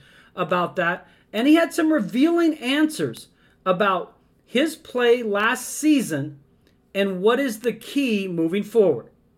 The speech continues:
That experience in the N F L, did you have to add any strength, change body type after a season in the N F L?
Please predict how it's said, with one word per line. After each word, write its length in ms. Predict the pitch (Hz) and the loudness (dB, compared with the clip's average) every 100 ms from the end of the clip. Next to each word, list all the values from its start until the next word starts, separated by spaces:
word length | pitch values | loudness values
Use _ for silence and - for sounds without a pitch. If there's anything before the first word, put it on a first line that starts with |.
| _ _ _ _ _ _ _ _ _ _ _ _ _ _ - | _ _ _ _ _ _ _ _ _ _ _ _ _ _ -6
That 340 | 185 202 202 - _ | 0 0 -2 -14 _
experience 560 | 196 - - 285 277 254 | -12 -8 0 2 2 2
in 60 | |
the 80 | 233 | 0
N 100 | 233 | 0
F 200 | 220 - | -4 -4
L, 240 | 220 190 160 | -2 0 -2
did 180 | 180 | -8
you 100 | 196 | -6
have 300 | 226 226 254 | -6 -4 -6
to 180 | - 240 | -10 -6
add 200 | 220 233 | -4 -4
any 180 | 240 226 | -4 -8
strength, 460 | - - 226 233 233 | -10 -12 -8 -8 -8
change 340 | 220 220 170 | -8 -8 -4
body 300 | 185 208 240 | 0 0 0
type 280 | 240 233 226 | -2 -4 -4
after 300 | 214 220 233 | -6 -8 -8
a 40 | 214 | -10
season 380 | - 233 202 226 | -10 -8 -4 -4
in 100 | 220 | -4
the 80 | 220 | -6
N 60 | |
F 200 | 214 208 | -8 -4
L? 280 | 220 220 214 | -2 -2 -4